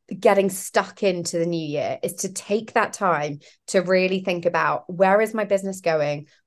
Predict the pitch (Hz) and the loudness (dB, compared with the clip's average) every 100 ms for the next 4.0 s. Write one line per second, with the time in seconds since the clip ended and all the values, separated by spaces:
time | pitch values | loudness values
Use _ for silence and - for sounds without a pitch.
0 | - 185 196 214 220 196 175 170 156 147 | -8 6 6 8 2 0 -2 0 2 2
1 | 151 - _ _ - - 190 208 233 220 | -2 -6 _ _ -20 -2 6 6 6 2
2 | 208 202 156 180 - 175 175 220 247 269 | 0 0 -2 -4 -4 -6 0 2 2 2
3 | 254 226 196 190 247 220 165 165 208 | 2 2 0 -2 0 0 0 -2 -4